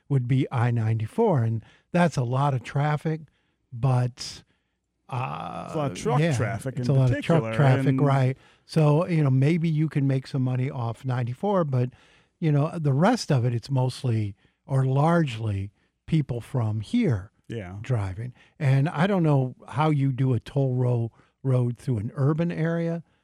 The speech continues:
Speaker 1: Uh, I mean, ninety-four goes through Detroit and the suburbs, and people are on it and off it and then on
Speaker 2: Yeah.
Speaker 1: it again. Seems like you would wear people out collecting tolls. Personally, I'd rather pay it at the pump.
Speaker 2: Yeah.
Speaker 1: But, uh,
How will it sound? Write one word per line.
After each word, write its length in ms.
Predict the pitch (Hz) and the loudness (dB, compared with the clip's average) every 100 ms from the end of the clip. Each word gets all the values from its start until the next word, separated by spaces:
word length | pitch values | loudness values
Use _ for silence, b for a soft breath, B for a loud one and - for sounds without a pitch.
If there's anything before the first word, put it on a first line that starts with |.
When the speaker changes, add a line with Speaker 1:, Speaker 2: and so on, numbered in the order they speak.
| _ - | _ -6
Speaker 1:
Uh, 80 | 120 | -4
I 140 | 117 | -2
mean, 200 | 123 120 | 0 0
ninety-four 520 | 127 139 123 - 131 | 2 0 0 -2 -2
goes 380 | 117 123 127 117 | -2 0 0 -4
through 440 | - 123 120 117 117 b b - | -4 -2 0 -2 -4 b b -4
Detroit 480 | 131 - 135 131 147 | -4 0 0 0 -2
and 80 | 120 | -6
the 40 | |
suburbs, 580 | - 135 131 127 127 110 | -2 -2 0 0 -2 -6
and 120 | 107 | -8
people 260 | - 143 123 | -4 -4 -4
are 120 | 123 | -6
on 280 | 135 147 143 | -2 0 2
it 140 | 139 131 | 0 -4
and 160 | 113 | -6
off 340 | 139 135 139 143 | -2 -2 -2 -4
it 100 | 139 | -6
and 80 | 113 | -6
then 120 | 123 | -4
on 220 | 131 151 | 0 0
Speaker 2:
Yeah. 60 | 147 | 0
Speaker 1:
it 60 | |
again. 340 | 135 131 135 127 b b b | -2 -2 -2 -4 b b b
Seems 280 | - 202 156 | -4 0 2
like 180 | 139 143 | 0 2
you 80 | |
would 100 | 131 | 0
wear 260 | 120 135 123 | 2 2 2
people 420 | - 135 120 127 151 | 0 -2 0 -2 0
out 420 | 156 139 123 - b b b | 2 2 0 -6 b b b
collecting 460 | 143 135 123 131 117 | 2 2 2 -2 -2
tolls. 480 | 143 170 139 131 - b b b b - | 2 2 4 2 -2 b b b b -2
Personally, 460 | 202 269 - 127 120 | 2 2 2 0 2
I'd 180 | 135 | 2
rather 220 | 127 123 110 | 2 2 2
pay 200 | 123 110 | 0 0
it 80 | |
at 120 | 101 - | -2 -6
the 80 | |
pump. 420 | - 190 123 - - b | -2 0 0 -4 -16 b
Speaker 2:
Yeah. 260 | 131 117 113 | -6 -4 -2
Speaker 1:
But, 460 | 117 120 - - | 0 -2 -4 -4
uh, 240 | 123 113 | -2 0